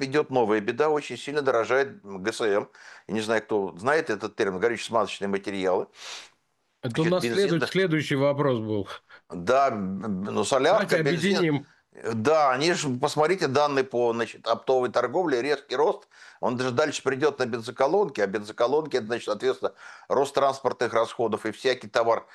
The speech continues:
Speaker 1: поступающий в супермаркет, привозится грузовиком. Не на телеге же привозят, да? Значит, поэтому транспортные расходы в, в ритейле растут, и, в общем, все это ложится на розничные цены, поэтому цены растут,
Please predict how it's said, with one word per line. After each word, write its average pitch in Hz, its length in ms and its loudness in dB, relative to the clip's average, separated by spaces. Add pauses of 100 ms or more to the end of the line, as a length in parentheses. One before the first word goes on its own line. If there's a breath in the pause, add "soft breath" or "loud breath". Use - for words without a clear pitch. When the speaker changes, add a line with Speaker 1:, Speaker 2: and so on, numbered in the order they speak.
(200 loud breath)
Speaker 1:
поступающий 117 580 0
в 110 40 -6
супермаркет, 123 640 0
привозится 123 420 2
грузовиком. 139 640 -2 (180 soft breath)
Не 104 100 -8
на 151 120 2
телеге 139 400 -2
же 87 100 -8
привозят, 82 480 -2
да? 151 160 0 (260 loud breath)
Значит, - 180 -10
поэтому 156 280 0
транспортные 156 540 0
расходы 123 540 -2
в, 90 220 -6
в 95 120 -4
ритейле 110 400 0
растут, 98 480 -4 (320 loud breath)
и, 104 200 0
в 95 80 0
общем, 101 260 -2
все 135 180 0
это 131 160 0
ложится 131 420 -2
на 123 140 2
розничные 131 500 -2
цены, 80 320 -4
поэтому 104 380 0
цены 123 260 0
растут, 107 420 -2